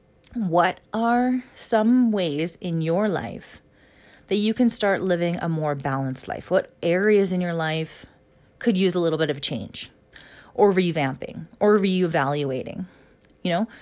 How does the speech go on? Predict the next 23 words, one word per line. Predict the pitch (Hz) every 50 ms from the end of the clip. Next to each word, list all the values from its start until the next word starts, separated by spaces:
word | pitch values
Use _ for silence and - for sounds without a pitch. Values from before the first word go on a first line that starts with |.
| - - - - - _ _ _
what | - 208 220 254
are | 302
some | 302 - 349 320
things | 277 254 214 208 214 214 208
in | - 196 190 185
your | 185 190 202
life | 190 170 156 156 160 160 - - - - _ _ -
that | - 196
are | - - - _ -
out | - 175 175
of | 175 156 147
balance? | - 139 - 143 - - - - - - - - _ _ _ _ _ _ _ _ _ _ _ _ _ _ _ _ _
What | - 208 220
are | 226 247
th-, | 233 - 208 -
some | - - 220 214
things | 196 214 202 202 196
that | 202 190
are | 190
coming | 185 - - 202 185 190 175
up | 180 180 -
for | - 196
you | 175 160 160 156 156 165 170